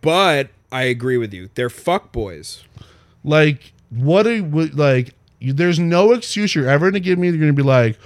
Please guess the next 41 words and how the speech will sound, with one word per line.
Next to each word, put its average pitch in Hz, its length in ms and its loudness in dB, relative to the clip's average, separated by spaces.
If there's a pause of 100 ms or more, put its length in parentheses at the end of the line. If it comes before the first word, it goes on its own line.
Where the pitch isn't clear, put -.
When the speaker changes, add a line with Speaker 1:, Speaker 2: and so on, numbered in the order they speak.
(220)
Speaker 2:
"Well, 156 340 6
we 196 160 6
can 190 240 0
just 165 260 0
already 175 480 4
know 170 320 4
because 156 360 -2
these 160 200 -4
people 170 300 0
are 151 80 4
on 147 140 2
these 160 240 0
flights 160 440 0
and 107 100 -10
this, 120 180 -4
it's 113 160 -10
filled 147 240 0
up 143 160 -4
this 156 220 -8
way 180 200 2
and 127 100 0
we 135 160 2
already 139 280 0
know." 120 360 0 (440)
Guess 127 340 0
what? 104 340 -2 (300)
Nah, 120 540 0
dog. 113 640 -2 (340)
Nah. 98 680 -4 (580)
Speaker 1:
Now, 147 200 -2
this 180 220 -2
is 180 240 -2
to 196 200 0
A 180 140 0
T 190 200 -2
L? 233 220 -2 (720)
Speaker 2:
This 165 260 4
is 208 120 0
straight 185 400 2
to, 180 240 2
uh, 156 140 4